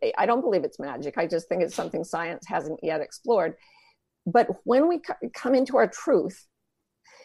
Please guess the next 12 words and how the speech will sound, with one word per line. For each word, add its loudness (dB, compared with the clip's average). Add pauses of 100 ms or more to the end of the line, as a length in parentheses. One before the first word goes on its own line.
(260)
the 4
circumstances -2
we 0
create 2
around 0
us -8 (400)
are 4
very 2 (180)
harmonious 0
and -4
resonant. -2 (100)
And 0